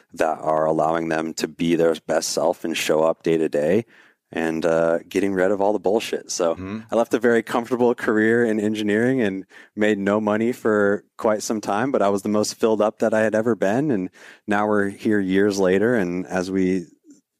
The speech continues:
Speaker 1: semi alluded to, I've been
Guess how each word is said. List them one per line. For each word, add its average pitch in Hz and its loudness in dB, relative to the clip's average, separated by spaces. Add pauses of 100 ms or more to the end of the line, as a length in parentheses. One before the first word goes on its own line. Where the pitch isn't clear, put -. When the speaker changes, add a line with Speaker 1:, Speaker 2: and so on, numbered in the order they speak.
(240)
Speaker 1:
semi 95 -2
alluded 95 2
to, 135 0
I've 90 -2
been 90 -2